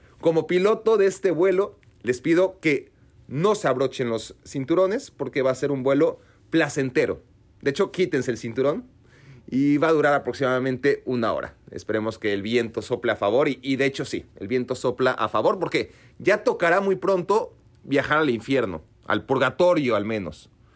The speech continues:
círculo por círculo en el infierno de Dante, para repasar también los diez momentos más traumáticos de México en los mundiales, que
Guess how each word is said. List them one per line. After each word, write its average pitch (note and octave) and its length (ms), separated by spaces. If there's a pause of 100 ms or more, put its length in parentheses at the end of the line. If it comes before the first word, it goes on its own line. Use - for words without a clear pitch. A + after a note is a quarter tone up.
(380)
círculo D3 720
por A#2+ 160
círculo B2+ 580 (480)
en F2+ 360 (160)
el A2 140
infierno C3+ 460
de A2 80
Dante, C#3+ 480 (640)
para A2+ 200
repasar A2+ 480
también B2+ 380
los - 320 (400)
diez G#2+ 360
momentos B2 400
más A#2 260
traumáticos G#2+ 800
de G2 60
México G#2 300
en G2 60
los F#2 100
mundiales, C3+ 520
que F#2+ 260